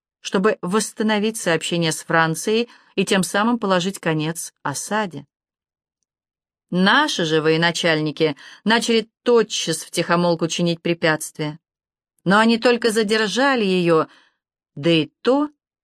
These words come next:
лишь на четыре дня. У городских ворот войско было встречено всем населением Орлеана.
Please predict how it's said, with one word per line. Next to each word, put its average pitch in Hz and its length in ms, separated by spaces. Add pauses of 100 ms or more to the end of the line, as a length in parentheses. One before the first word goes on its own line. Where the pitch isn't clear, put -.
(340)
лишь 254 280
на 208 120
четыре 160 500
дня. 139 420 (1800)
У 180 100
городских 196 480
ворот 208 380 (260)
войско 214 480
было 175 180
встречено 196 460
всем 185 280
населением 165 600
Орлеана. 143 580